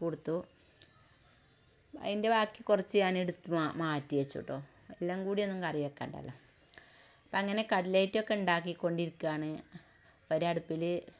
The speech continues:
കട്ലേറ്റ് വെക്കുന്നുണ്ട്, ഒരടുപ്പിൽ ഞാൻ ചിക്കൻ പൊരിച്ചാൻ വെച്ചിട്ടുണ്ട്.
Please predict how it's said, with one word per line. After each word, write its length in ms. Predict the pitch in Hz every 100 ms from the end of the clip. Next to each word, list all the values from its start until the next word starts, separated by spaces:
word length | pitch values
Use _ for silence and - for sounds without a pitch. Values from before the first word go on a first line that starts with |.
| - 160
കട്ലേറ്റ് 480 | 156 151 151 151 170 - - - _ - - - _ - - -
വെക്കുന്നുണ്ട്, 520 | 151 147 151 147 143 143 - -
ഒരടുപ്പിൽ 440 | 147 147 147 151 156
ഞാൻ 160 | 151 151 160 156
ചിക്കൻ 320 | - 165 - 160
പൊരിച്ചാൻ 340 | 165 156 147 143
വെച്ചിട്ടുണ്ട്. 320 | 147 147 147